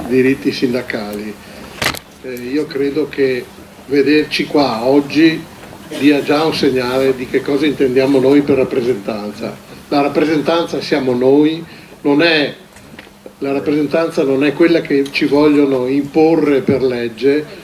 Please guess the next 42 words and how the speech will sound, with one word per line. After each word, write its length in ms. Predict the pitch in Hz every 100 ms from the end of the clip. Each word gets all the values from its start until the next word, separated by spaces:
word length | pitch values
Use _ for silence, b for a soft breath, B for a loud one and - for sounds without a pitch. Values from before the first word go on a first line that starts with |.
| B
non 180 | 151 147
è 60 |
quella 280 | 139 180 175
che 120 | 147
ci 120 | 139 147
vogliono 360 | 147 151 139
imporre, 720 | 131 131 147 143 135 127 120 - -
eh, 80 | 139 127 120
attraverso 920 | 131 127 135 135 143 139 - 143 127 113 B B
i 120 | - 147
regolamenti 720 | 151 151 147 143 160 160 143
che 140 | 139
si 140 | - 120
stanno 280 | 156 147
inventando. 1000 | 139 120 135 127 123 123 131 151 151 - - -
La 120 | 147
rappresentanza 800 | 147 151 151 151 135 160 165 170
siamo 320 | - 135 131
noi 320 | 131 147 147
qua 160 | 143 147
dentro 480 | 131 143 147 143 131
oggi 500 | 127 143 143 160 180
e 120 | 151
siamo 240 | - 143 143
quella 280 | 156 156
che 140 | 147 131
fa-, 180 | - 135 - -
portiamo 400 | 143 151 139 131
avanti 360 | 127 135 127
tutti 240 | 131 131 139
i 60 |
giorni 300 | 120 131 135
nei 140 | 123 120
posti 320 | 120 117 123
di 40 |
lavoro 420 | 117 110 107 104 104 B B B
e 140 | - 151
cre-, 320 | 151 151 -
e 120 | 151
questo 360 | 151 165 160 160
credo 320 | 139 139 139
sia 320 | 110 143 131